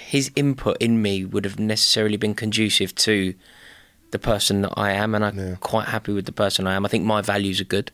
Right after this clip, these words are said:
Speaker 2: Mm.
Speaker 1: and I don't know if <laughs> my dad's are. And do you know what else I have, which I'm quite happy with? Because the moments with my dad were quite few and far between, they're quite precious.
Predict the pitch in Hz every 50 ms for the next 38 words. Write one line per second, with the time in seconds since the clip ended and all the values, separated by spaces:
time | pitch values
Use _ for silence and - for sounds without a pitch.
0 | - - 98 95 92 90 90 - - - - - 95 95 - - _ _ _ _
1 | - 104 101 - - 107 101 98 92 92 - - - - - - - - - -
2 | - - - - - - - - - - - - - - - - - - - -
3 | - - - - - 117 120 131 131 123 - - - - - 143 156 165 170 160
4 | 151 151 147 - - - _ _ _ - 139 147 147 139 - 113 110 107 - -
5 | 131 123 98 98 101 98 101 - 113 107 107 104 - - - 131 123 - 127 127
6 | - - 98 80 82 85 - - - _ _ - - - - - - _ _ _
7 | _ - - - - - - - - - - 196 190 185 - - _ _ _ _
8 | _ - - - 147 147 147 143 143 156 147 127 98 - - 104 104 101 98 -
9 | 92 87 80 87 - - - 107 - - - 104 101 98 95 - 98 95 92 92
10 | - - 110 95 82 76 - - - - - - - - - - - - - _
11 | _ _ _ _ - - - - - 135 127 - - 143 - - - - 139 139
12 | - - 208 208 - - - -